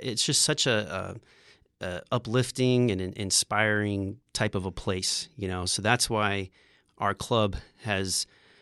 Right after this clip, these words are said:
put together an event that can really help support them, and that's why, uh, we're looking for tons of participation, 'cause it's, it's really going to a good cause.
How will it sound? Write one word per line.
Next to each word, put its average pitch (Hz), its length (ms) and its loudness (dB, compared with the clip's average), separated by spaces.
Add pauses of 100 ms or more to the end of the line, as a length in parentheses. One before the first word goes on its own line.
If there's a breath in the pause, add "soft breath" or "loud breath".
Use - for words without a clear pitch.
(120 soft breath)
put 151 140 2
together 127 340 4
an 117 80 6
event 104 460 2
that 101 100 -4
can 98 220 0
really 110 400 4
help 101 260 0
support 117 540 -2
them, 82 260 -8 (100)
and 92 160 -6
that's 101 220 -4
why, 98 280 -2
uh, 95 320 -8 (100)
we're 98 80 -6
looking 104 320 -2
for 92 280 -4 (1080 loud breath)
tons 131 280 6
of 117 80 2
participation, 104 880 2
'cause 95 220 -8
it's, - 180 -4
it's 104 160 -4
really 113 160 2
going 98 320 0
to 90 140 -6
a 90 40 -6
good 92 160 -6
cause. - 440 -10